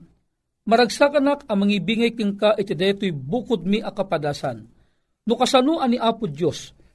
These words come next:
ket inted na ti pagkasapulan digiti anak na, iti likudan,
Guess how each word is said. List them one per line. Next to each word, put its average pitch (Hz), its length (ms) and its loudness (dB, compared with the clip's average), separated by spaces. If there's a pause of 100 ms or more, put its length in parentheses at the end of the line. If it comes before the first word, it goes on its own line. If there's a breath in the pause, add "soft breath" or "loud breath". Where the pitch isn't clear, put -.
(140)
ket 220 160 4
inted 220 360 2
na 214 280 4
ti 233 80 -4
pagkasapulan 208 840 2
digiti 240 280 -2
anak 180 360 0
na, 139 240 -2 (720)
iti 185 200 2
likudan, 165 720 2